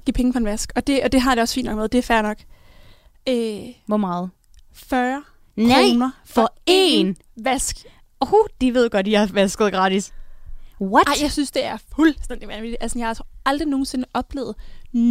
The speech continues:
Speaker 1: noget sted,
Speaker 2: For
Speaker 1: eller hørt nogen sige,
Speaker 2: én?
Speaker 1: at de har vasket for så dyrt.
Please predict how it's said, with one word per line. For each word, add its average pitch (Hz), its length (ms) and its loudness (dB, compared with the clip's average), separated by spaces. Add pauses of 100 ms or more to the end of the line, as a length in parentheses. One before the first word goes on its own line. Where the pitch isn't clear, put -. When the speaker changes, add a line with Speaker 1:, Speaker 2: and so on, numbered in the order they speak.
(380)
Speaker 1:
noget 277 240 4
sted, 240 340 -4 (240)
Speaker 2:
For - 100 -12
Speaker 1:
eller 214 140 0
hørt 262 240 -2
nogen 240 460 0
sige, 269 360 2
Speaker 2:
én? 175 40 0
Speaker 1:
at - 120 -6
de 233 120 -4
har 226 100 -10
vasket 220 420 -8 (460)
for - 160 -10
så 277 120 -10
dyrt. - 360 -10